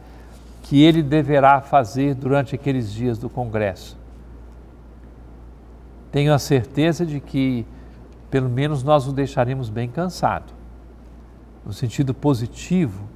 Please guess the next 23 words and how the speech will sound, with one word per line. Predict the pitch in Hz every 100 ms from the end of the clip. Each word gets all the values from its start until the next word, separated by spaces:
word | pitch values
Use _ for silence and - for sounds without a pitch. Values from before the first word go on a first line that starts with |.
| - - - - -
mas | - 127
ele | 165
vem | 131 185
com | 175 180 143 - -
toda | 269 311 214 190
a |
disposição | - - 147 117 110 - 143 151 - - - -
e | -
como | - 147
representante | 120 143 143 127 123 104 135 135 123 135
do | 117
Santo | - 135 120
Padre, | 127 135 120 123 120 131 -
o | 117
Papa | - 127 120 120
Francisco, | - 117 - - 131 127 - - - - - - - -
para | 143 139
este | 143 131 -
nosso | 127 127 123 139
Congresso | - 123 113 117 107 - - 139
Eucarístico | 117 123 113 113 - 123
Nacional. | 117 113 135 120 95 98 - - - - - - - - - -
Então, | 156 92 160 139